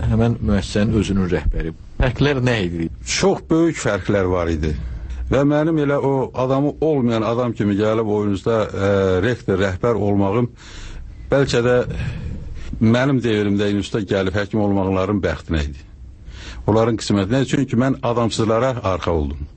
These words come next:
Speaker 2: İmtahanları mən açıq qapı şəraitində keçirirdim. Bütün valideynləri, maraqlananları iştirakında keçirirdim.
Speaker 1: Amma ümumi bir məsələ də var idi ki, deyək ki, universitetlərə qəbul olmaq o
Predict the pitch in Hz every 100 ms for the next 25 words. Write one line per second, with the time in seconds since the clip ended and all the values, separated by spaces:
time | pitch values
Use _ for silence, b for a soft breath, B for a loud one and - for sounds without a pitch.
0 | - - - - - 101 113 117 120 127
1 | 123 113 - - 110 - - 104 98 104
2 | - 92 87 92 82 82 87 85 80 80
3 | - 107 92 90 87 90 87 87 90 87
4 | 85 78 87 87 85 85 78 - 78 80
5 | 80 76 76 80 78 76 78 - - B
6 | B - 170 - 185 185 208 180 - -
7 | 139 117 127 117 107 107 101 98 143 135
8 | - 123 117 - 113 117 120 110 101 107
9 | 98 101 107